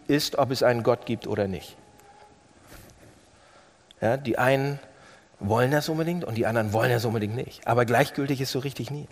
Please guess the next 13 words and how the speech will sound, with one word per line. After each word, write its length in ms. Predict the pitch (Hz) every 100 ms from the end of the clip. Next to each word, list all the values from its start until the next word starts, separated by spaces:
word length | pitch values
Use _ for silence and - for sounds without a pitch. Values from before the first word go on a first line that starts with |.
| - -
Es, 220 | - 139 - -
es 160 | - 156
gibt 220 | 196 -
eigentlich 380 | 165 175 170 -
keine 320 | - 185 190
Neutralität 960 | 170 175 175 - 160 156 - 196 196 190
in 120 | 131
dieser 240 | 120 123
Frage, 400 | - 147 135 120
ob 140 | 98 120
Weihnachten 580 | 135 143 123 - 123
wahr 300 | 117 135 123
ist. 340 | 73 - -